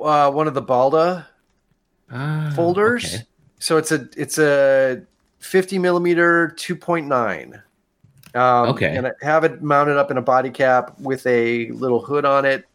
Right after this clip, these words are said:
Speaker 1: Um, and it, it is very, uh, it has a lot of veiling flare, so it really needs to be used, um, with a hood on the front, I found.
Speaker 2: Uh-huh.
Speaker 1: Uh, but a nice, a nice lens. Oh, this is interesting.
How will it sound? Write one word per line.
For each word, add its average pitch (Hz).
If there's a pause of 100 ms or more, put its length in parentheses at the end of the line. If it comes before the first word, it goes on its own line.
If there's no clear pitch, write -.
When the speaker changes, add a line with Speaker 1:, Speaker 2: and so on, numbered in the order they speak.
Speaker 1:
Um, 113
and 135
it, 151
it 185
is 208
very, 147 (960)
uh, 123
it 156
has 160
a 165
lot 151
of 175
veiling 143
flare, 120
so 135
it 117
really 123
needs 120
to 120
be 107 (760)
used, 110 (160)
um, 98 (260)
with 113
a 104
hood 131
on 180
the 190
front, 208
I 196
found. 233 (520)
Speaker 2:
Uh-huh. 107
Speaker 1:
Uh, 110 (120)
but 151
a 160
nice, 202
a 147
nice 156
lens. 123
Oh, 202
this 139
is 135
interesting. 101